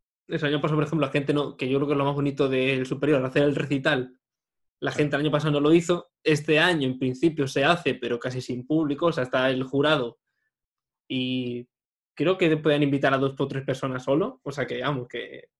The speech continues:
Speaker 1: como si no hubiese público. Y,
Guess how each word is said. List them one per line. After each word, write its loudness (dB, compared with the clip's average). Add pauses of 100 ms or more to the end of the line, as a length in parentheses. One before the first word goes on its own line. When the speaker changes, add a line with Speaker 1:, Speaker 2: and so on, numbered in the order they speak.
(260)
Speaker 1:
como -4
si -4
no 0
hubiese 2
público. -2 (1040)
Y, 2